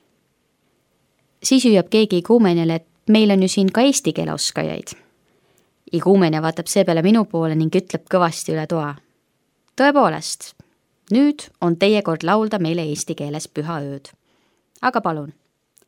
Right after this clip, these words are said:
Ruum jääb hiirvaikseks. Õde Kassiana sosistab mulle kiirelt üle laua,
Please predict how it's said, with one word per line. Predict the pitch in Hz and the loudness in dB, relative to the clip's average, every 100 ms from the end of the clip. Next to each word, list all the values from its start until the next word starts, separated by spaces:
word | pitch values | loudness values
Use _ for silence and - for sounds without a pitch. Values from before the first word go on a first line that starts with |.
| _ _ _ _ _ _ _ _ _ _ _ _ _ _ _ _ _ 190 | _ _ _ _ _ _ _ _ _ _ _ _ _ _ _ _ _ 2
Ruum | 233 240 208 | 4 6 2
jääb | 165 - | 0 -2
hiirvaikseks. | 180 185 151 143 - - - - _ _ _ _ _ _ _ _ _ _ _ _ _ - | -4 -2 -6 -8 -12 -12 -14 -14 _ _ _ _ _ _ _ _ _ _ _ _ _ -6
Õde | 190 170 | -4 -2
Kassiana | 165 - 220 208 | -4 -2 0 2
sosistab | 175 180 185 - - | -2 -4 -6 -10 -6
mulle | 160 | -6
kiirelt | - 185 170 151 160 | -2 -2 -2 -6 -8
üle | 156 | -4
laua, | 175 220 180 | -2 -2 -4